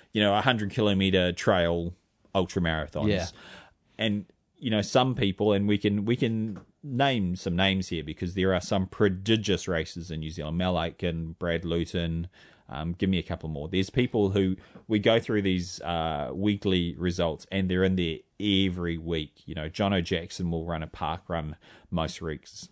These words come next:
Speaker 1: weeks if he's not racing something
Speaker 2: Yeah.
Speaker 1: else.
Speaker 2: Paul
Speaker 1: Um,
Speaker 2: Martelletti, he's
Speaker 1: Yeah.
Speaker 2: done, what, six marathons? Did we
Speaker 1: Yeah.
Speaker 2: count it? Was it five or six?
Speaker 1: Yeah.
Speaker 2: Um, in the space of about six months.
Speaker 1: Yeah.
Speaker 2: Um,
Speaker 1: Yeah.
Speaker 2: yeah. So
Speaker 1: So look, my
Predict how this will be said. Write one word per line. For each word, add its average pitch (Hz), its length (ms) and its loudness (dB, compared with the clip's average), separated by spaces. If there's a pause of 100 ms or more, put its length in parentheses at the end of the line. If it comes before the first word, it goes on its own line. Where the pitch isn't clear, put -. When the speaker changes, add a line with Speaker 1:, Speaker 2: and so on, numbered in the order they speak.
Speaker 1:
weeks 90 360 0
if 87 80 -6
he's 85 140 -4
not 85 180 -4
racing 82 320 -4
something 85 280 -6
Speaker 2:
Yeah. 80 180 -4
Speaker 1:
else. 82 280 -12
Speaker 2:
Paul 143 140 6
Speaker 1:
Um, 131 80 8
Speaker 2:
Martelletti, 104 580 4
he's 107 180 4
Speaker 1:
Yeah. 107 300 10
Speaker 2:
done, 110 280 6
what, 113 180 2
six - 400 -4
marathons? 160 580 4
Did 143 120 -2
we 147 80 4
Speaker 1:
Yeah. 107 80 8
Speaker 2:
count 170 180 6
it? - 180 -2
Was 123 180 -2
it - 120 -16
five 131 240 6
or 120 40 0
six? - 400 0 (120)
Speaker 1:
Yeah. 117 160 6 (320)
Speaker 2:
Um, 110 340 2
in 120 140 0
the 110 80 2
space 123 300 4
of 107 80 -4
about 104 280 0
six 120 260 -6
months. - 580 -2
Speaker 1:
Yeah. 98 160 4 (420)
Speaker 2:
Um, 107 140 0
Speaker 1:
Yeah. 95 160 2
Speaker 2:
yeah. 117 280 0 (120)
So 104 380 2
Speaker 1:
So - 200 2
look, - 300 0
my 127 640 2